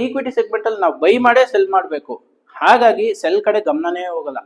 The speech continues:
ಆದ್ರೆ ತುಂಬಾ ಜನ ಹೇಳ್ತಾರೆ ಮಾರ್ಕೆಟ್ ಮೇಲಕ್ಕೆ ಹೋಗ್ಬೇಕಾದ್ರೆ ಮೆಟ್ಲಲ್ಲಿ ಹತ್ಕೊಂಡು ಹೋಗುತ್ತೆ, ಕೆಳಗಡೆ ಬರ್ಬೇಕಾದ್ರೆ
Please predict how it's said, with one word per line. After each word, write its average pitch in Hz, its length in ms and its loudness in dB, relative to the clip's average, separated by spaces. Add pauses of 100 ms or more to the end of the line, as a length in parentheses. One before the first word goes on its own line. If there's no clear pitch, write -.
(360)
ಆದ್ರೆ 233 240 4
ತುಂಬಾ 226 300 2
ಜನ 220 120 2
ಹೇಳ್ತಾರೆ 196 420 0 (420)
ಮಾರ್ಕೆಟ್ 202 880 0
ಮೇಲಕ್ಕೆ 220 380 2
ಹೋಗ್ಬೇಕಾದ್ರೆ 151 540 -2 (480)
ಮೆಟ್ಲಲ್ಲಿ 190 600 0
ಹತ್ಕೊಂಡು 165 440 -4
ಹೋಗುತ್ತೆ, 135 300 -6 (300)
ಕೆಳಗಡೆ 151 360 2
ಬರ್ಬೇಕಾದ್ರೆ 143 580 -6